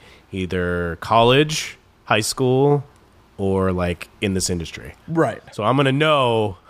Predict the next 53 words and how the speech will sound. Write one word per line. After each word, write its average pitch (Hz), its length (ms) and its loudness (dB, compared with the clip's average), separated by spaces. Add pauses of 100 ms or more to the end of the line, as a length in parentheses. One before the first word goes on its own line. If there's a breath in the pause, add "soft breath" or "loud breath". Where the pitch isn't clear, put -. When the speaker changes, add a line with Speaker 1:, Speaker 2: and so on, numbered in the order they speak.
(160)
Speaker 1:
<laughs> - 260 -2
like, - 540 0 (140)
if - 520 0
you're, 151 140 4 (600 loud breath)
and - 120 2
I'll, 156 260 2 (260 loud breath)
and 196 100 0
I'll 214 100 4
do, 240 140 -2
like, 220 200 0
the 160 100 2
random, 127 800 0
you 123 120 -2
know, 113 180 2
y-, 107 200 -6 (180)
uh, 98 580 -2 (320 loud breath)
I'll 127 100 2
travel 127 300 2
for 123 140 -4
the 107 100 -4
U 107 160 2
S 113 160 0
team. 143 320 -2 (380 soft breath)
So 107 120 -2
I'll 107 180 4
do 120 160 0
the 110 100 2
random, 107 440 2
like, 98 380 -4
U 110 160 -2
S 101 220 -2
fan 95 440 -2
that, 87 180 -4 (100)
like, 90 200 -2 (140)
saw 95 320 2
my 90 220 2
name 90 380 -2
and 85 120 -4
they 87 120 -4
know 92 220 0
who 90 160 -6
I 80 120 -6
am. 78 440 -8 (120)
It's - 100 -14
like, 82 200 -12 (220 loud breath)
okay, 113 180 -2
'cause 113 200 -4
they're 92 80 -6
fans. - 500 -20 (160)
Speaker 2:
Right, 190 340 0
right, 110 220 -2
right. - 100 -12
Speaker 1:
Yeah. - 140 -8